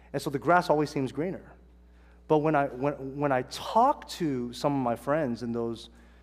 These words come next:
situations, there's so much pressure that they're under. Uh, I remember asking one of them, "Hey, you memorized your sermons. It's awesome. You walk around on stage and,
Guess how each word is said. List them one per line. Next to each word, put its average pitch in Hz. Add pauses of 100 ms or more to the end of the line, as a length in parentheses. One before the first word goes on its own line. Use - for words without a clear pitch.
situations, 139
there's 131
so 160
much 147
pressure - (200)
that 120
they're 104
under. 104 (560)
Uh, 135
I 139
remember 147
asking 139
one 135
of 135
them, 120 (220)
"Hey, 202
you 208
memorized 214
your 165
sermons. 208
It's 139
awesome. 214
You 139
walk 180
around 175
on 123
stage 180
and, 139